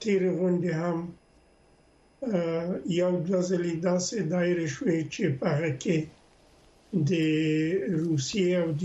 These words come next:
چین نمایندګانو، ا، اعتراضونه درلودل، منفي رای ورکړې هغه فیصلو ته، کوم چې د امنیت شورا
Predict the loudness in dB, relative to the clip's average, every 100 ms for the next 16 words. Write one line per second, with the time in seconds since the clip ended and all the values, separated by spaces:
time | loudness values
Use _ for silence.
0 | -2 -2 0 2 2 0 -6 -14 -20 _
1 | -20 -4 2 2 2 0 0 0 0 0
2 | 0 -2 -2 -6 -12 -20 -20 _ _ _
3 | _ _ -8 -2 -2 0 0 0 2 2
4 | 2 2 2 0 0 0 0 -2 -2 0
5 | -2 0 2 2 0 0 0 2 0 0
6 | -2 -2 0 0 0 -2 -2 -4 -2 -2
7 | -2 -2 -2 -2 -4 -16 -20 _ _ -4
8 | 0 0 0 -2 0 2 2 0 -2 0
9 | 2 2 0